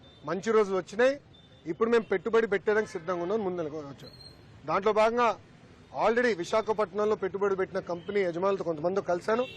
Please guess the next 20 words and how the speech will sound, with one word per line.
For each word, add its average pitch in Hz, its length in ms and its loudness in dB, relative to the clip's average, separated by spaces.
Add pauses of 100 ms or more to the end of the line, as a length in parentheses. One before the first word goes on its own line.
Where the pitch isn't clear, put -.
(300)
ఈరోజు 196 300 2
ఈ 202 40 -2
ప్రెస్ 185 300 -6
మీట్ 202 120 -2
అయిన 196 120 0
తర్వాత 196 200 0
వాళ్ళతోనే 190 340 0 (380)
నాకు 151 240 -6
మీటింగ్ 185 260 -4
కూడా 165 160 -2
పెట్టుకున్నాను. 208 460 -2 (960)
ఉన్న 233 160 4
కంపెనీస్ 226 580 0
ఎట్లా 214 240 2
ఎక్స్పాండ్ 196 320 -2
అవ్వాలి, 180 380 2 (420)
వాళ్ళ 170 180 2 (140)
ఆలోచనలు 196 400 -2
ఏంటో 175 160 -6
తెలుసుకునేదానికి. 156 880 -6